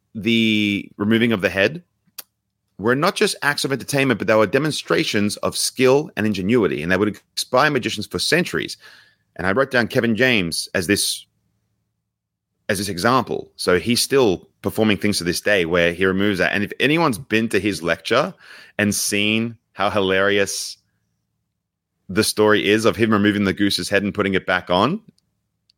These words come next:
it's hilarious. So by all means, watch that. Now, Dedi showed that magic was more than just trickery, but a form of storytelling,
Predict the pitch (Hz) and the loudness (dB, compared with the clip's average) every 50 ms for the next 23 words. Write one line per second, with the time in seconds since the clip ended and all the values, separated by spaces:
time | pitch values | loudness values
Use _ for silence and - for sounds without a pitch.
0 | _ _ _ _ _ - 104 - - - 92 87 71 57 53 65 62 - - - | _ _ _ _ _ -2 -2 -2 -2 -2 -2 0 0 -2 -2 -4 -6 -8 -12 -16
1 | - - - 85 82 76 92 92 92 92 90 85 - 85 82 - - - 78 73 | -14 -6 -4 -2 0 0 0 0 0 0 -2 -4 -4 -4 -4 -4 -4 -2 -2 -2
2 | 60 - - - - - - - - - - _ _ _ _ _ _ 110 127 135 | -2 -2 -8 -16 -20 -20 -20 -20 -20 -20 -20 _ _ _ _ _ _ 0 2 2
3 | 135 131 - - _ 110 110 160 175 208 175 - - 160 151 123 127 117 - 113 | 2 2 0 -2 _ -4 -2 -2 0 0 -2 0 0 0 0 0 0 -2 0 -2
4 | 120 117 123 151 175 139 101 98 95 95 - - - _ _ - 104 110 92 104 | 0 0 2 0 0 0 0 0 0 0 -2 -8 -20 _ _ -4 -2 -2 0 0
5 | 107 123 139 151 127 135 120 98 107 - - - - 196 - - 87 80 - - | 2 2 2 2 2 0 0 0 0 -2 -2 -2 -2 -2 0 0 0 -2 -2 -4
6 | 50 - - _ _ _ _ _ _ _ - 113 123 120 - - - - 147 156 | -8 -12 -16 _ _ _ _ _ _ _ 0 2 2 0 -2 -2 0 2 2 4
7 | 160 165 - - 127 - - - - 156 160 165 147 - - - 65 55 50 50 | 2 0 -4 -6 -4 -4 -4 -4 -2 0 0 0 0 -2 -6 -8 -10 -10 -10 -16
8 | - | -20